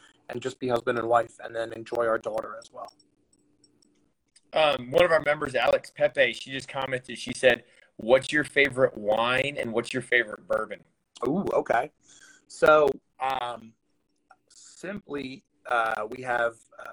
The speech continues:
Speaker 1: my wife and I, we enjoy Pinot Noir the most. Um, and, you know,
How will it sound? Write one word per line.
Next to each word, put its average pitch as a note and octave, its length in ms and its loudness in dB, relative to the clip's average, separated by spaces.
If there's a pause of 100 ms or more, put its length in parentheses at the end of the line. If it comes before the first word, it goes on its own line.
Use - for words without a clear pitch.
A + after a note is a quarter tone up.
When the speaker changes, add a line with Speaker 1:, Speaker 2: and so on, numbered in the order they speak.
Speaker 1:
my A2 120 -6
wife B2 260 -2
and A#2+ 80 -6
I, A2+ 140 -6
we A2 140 -10
enjoy A2+ 440 -6 (340)
Pinot A#2 220 -6
Noir A2+ 420 0
the A2+ 60 -10
most. A#2 480 -6 (420)
Um, A2 600 -4 (540)
and, A#2+ 280 -10 (420)
you B2 120 -4
know, A2 300 0